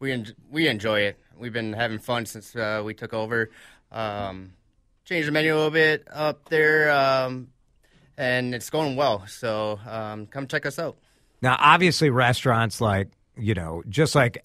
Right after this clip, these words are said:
Speaker 2: every food-related business, costs are a factor. Inflation is a factor. We've seen rising prices.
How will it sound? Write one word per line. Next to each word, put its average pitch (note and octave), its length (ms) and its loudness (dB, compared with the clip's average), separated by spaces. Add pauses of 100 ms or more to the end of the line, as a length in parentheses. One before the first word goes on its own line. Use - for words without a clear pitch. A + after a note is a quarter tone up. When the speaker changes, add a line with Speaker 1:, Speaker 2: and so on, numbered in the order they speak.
Speaker 2:
every A#2 680 2
food-related G2 880 0
business, D2+ 580 -10 (480)
costs B2+ 680 2 (160)
are A#2 240 4
a A2+ 60 0
factor. F#2+ 760 -4
Inflation A2 840 -4
is G2 140 -2
a G#2 80 -2
factor. F2 420 -6
We've F#2 160 -6
seen G#2+ 220 -4
rising F#2 480 -4
prices. F2+ 800 -8